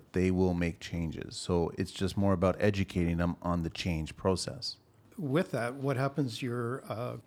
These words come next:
Speaker 2: quarter of the way into the renovation or the build, and they just see how things are coming together, and they, you know, they go down. If it's a basement, they look at it and say, "You,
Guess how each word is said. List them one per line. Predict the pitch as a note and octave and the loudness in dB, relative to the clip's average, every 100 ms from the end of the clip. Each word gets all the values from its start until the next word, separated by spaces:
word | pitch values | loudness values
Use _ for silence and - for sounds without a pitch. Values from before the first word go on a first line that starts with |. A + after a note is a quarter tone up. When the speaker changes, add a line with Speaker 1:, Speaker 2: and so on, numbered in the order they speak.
| _ | _
Speaker 2:
quarter | - C#3 | -2 -2
of | B2 | -2
the | A#2+ | -2
way | B2 A#2+ B2 | -2 -4 -6
into | C#3 B2+ A#2 - C3 A#2+ A#2+ | -6 -6 -6 -6 -6 -4 -6
the | A#2 | -4
renovation | A#2+ A#2+ A#2+ C3+ - C#3 | -4 -2 -2 -2 0 -2
or | A#2+ | -2
the | A2+ | -2
build, | A2+ E3 C3 A2 - - | 0 0 0 -4 -12 -8
and | A#2+ A2+ A#2 A2 A2 | -6 -4 -4 -6 -4
they | A#2 | -4
just | A#2 B2 - | -4 -4 -4
see | B2+ A#2+ | -4 -4
how | B2+ A#2+ | -4 -4
things | - B2+ A#2 | -4 -4 -4
are | A2+ | -6
coming | G#2+ B2+ A2+ | -6 -6 -6
together, | A2+ A#2 D#3+ F#3 F3+ F3+ | -4 -2 0 0 0 -2
and | D#3+ B2 | -4 -6
they, | A#2+ A#2 - - - - | -6 -8 -14 -20 -20 -8
you | |
know, | B2+ | -6
they | A#2+ A#2 | -4 -6
go | A2+ A2+ | -6 -4
down. | C3 D3+ D#3 D#3 C#3 | -2 0 0 2 0
If | G#2+ - | -4 -8
it's | - | -8
a | |
basement, | A2+ D3 D#3 E3 C#3 | -2 0 2 0 0
they | A2 | -2
look | A#2 C#3 | -4 -4
at | D#3+ D#3 | -2 -2
it | D3+ | -2
and | D3 | -4
say, | C3+ D3 C3+ E3 | -4 -6 -6 -8
"You, | D3+ | -10